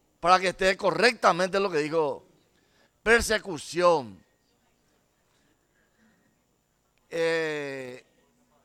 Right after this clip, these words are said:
una facilidad para orquestar con todos los anti-H C del país.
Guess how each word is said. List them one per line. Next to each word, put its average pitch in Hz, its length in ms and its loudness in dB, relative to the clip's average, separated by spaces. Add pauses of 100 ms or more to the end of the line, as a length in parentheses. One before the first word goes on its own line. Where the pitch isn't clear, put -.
(200)
una 202 920 -2 (720)
facilidad 202 880 -2
para 208 320 0
orquestar 196 920 0 (1160)
con 180 340 -6
todos 226 600 2 (500)
los 190 420 -6
anti-H 214 960 -2
C 202 380 0
del 214 180 -4
país. 185 500 -2